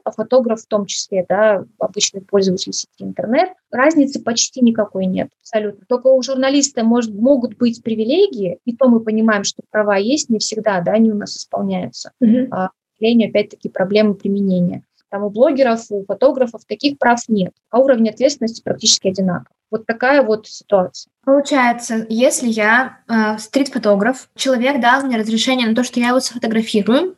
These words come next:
Speaker 1: Мгм.
Speaker 2: ну, я спросила, «Можно вас сфотографировать?» Он такой, «Сфото-, сфотографируй». И дальше я, например, выкладываю это фото в свой Instagram. Получается, я уже становлюсь автоматически как бы мини-журналистом.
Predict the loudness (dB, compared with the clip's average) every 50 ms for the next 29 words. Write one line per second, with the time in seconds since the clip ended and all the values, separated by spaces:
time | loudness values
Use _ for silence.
0 | _ -2 0 2 4 2 2 2 -2 -8 -12 -14 -6 -2 0 0 2 2 2 2
1 | 2 2 0 0 -2 -2 -2 -2 0 0 2 2 2 2 2 2 2 2 2 2
2 | 0 0 0 0 0 0 -2 -2 -2 -2 -2 -2 -2 -6 -6 -2 0 0 2 2
3 | 2 2 0 0 0 -2 -2 -2 -4 -8 _ _ _ -6 -4 0 2 2 2 2
4 | 0 0 -2 -2 -2 -2 0 0 0 0 -2 -2 0 0 2 2 2 2 0 0
5 | 0 0 -2 -2 -2 -2 -2 -4 -2 -2 0 2 2 2 0 0 0 -2 0 2
6 | 2 2 2 0 -2 -6 -10 -6 -4 -2 -2 0 2 2 0 0 -2 -6 -4 -2
7 | 2 2 2 2 2 2 0 0 0 -2 -2 0 0 0 0 -2 -2 0 2 2
8 | 2 0 -2 -4 -4 -4 -6 -6 -6 -2 -2 -2 0 0 0 2 2 2 0 0
9 | 0 2 2 2 2 2 2 0 0 -2 -4 -4 -6